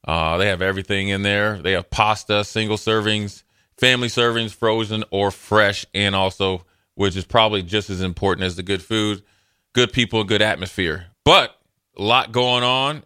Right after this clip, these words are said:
in this, uh, day and age of college football. D P, I don't know, I don't know if you know this or not, but, uh, J J McCarthy came out. We're gonna jump a little bit all over the place here in, in the beginnings. J J McCarthy said that the U M players did things the right way.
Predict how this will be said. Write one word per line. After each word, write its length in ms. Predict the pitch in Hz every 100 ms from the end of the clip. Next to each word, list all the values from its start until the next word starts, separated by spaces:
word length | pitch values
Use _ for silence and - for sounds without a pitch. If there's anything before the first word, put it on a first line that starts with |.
| -
in 200 | 113 113
this, 320 | 113 107 -
uh, 280 | 113 110 104
day 280 | 98 120 123
and 80 |
age 280 | 120 123 110
of 60 | 98
college 280 | 117 113 -
football. 500 | 123 131 135 135 _ _ _ _ _
D 160 | 98 123
P, 200 | 123 139
I 100 | 123
don't 140 | 139
know, 260 | 131 123 117 60
I 300 | 78 73 127
don't 120 | 143
know 140 | 123
if 80 | 117
you 80 | 107
know 220 | 107 139
this 200 | 120 101
or 80 | 95
not, 300 | 95 98 90
but, 260 | 104 95 107
uh, 300 | 101 101 92 _ _ _ _ _ _ -
J 160 | 110 120
J 140 | 127
McCarthy 560 | 120 - 127 131 113 98
came 200 | 104 104
out. 120 | 110
We're 80 | 139
gonna 120 | 123
jump 220 | 117 110
a 40 |
little 220 | 110 110 107
bit 120 | 104
all 180 | 101 104
over 160 | 113
the 80 | 101
place 240 | - 95
here 220 | 101 98 92
in, 240 | 92 90
in 160 | 87 92
the 80 |
beginnings. 480 | 90 92 117 107 92
J 160 | 87 107
J 160 | 113
McCarthy 420 | 107 95 113 107 92
said 260 | 98 95
that 180 | 92 90
the 100 | 90
U 220 | 90 104
M 160 | 104 98
players 400 | 101 98 98 85
did 200 | 92 87
things 260 | 95 92 85
the 100 | 87
right 180 | 82
way. 220 | 64 55